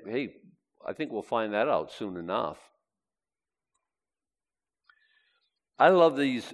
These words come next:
verses here, these next three verses. "There were also women looking on afar off, among whom was Mary Magdalene, Mary the mother of James the Less, and of Joses,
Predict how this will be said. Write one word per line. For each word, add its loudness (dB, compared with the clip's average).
verses 0
here, -4
these -10
next -6
three -6
verses. -6
"There 2
were 0
also 0
women -4
looking -4
on -2
afar 2
off, 0
among -8
whom -8
was -12
Mary -4
Magdalene, -6
Mary 2
the -2
mother 2
of -8
James 0
the -2
Less, 2
and -4
of -10
Joses, 0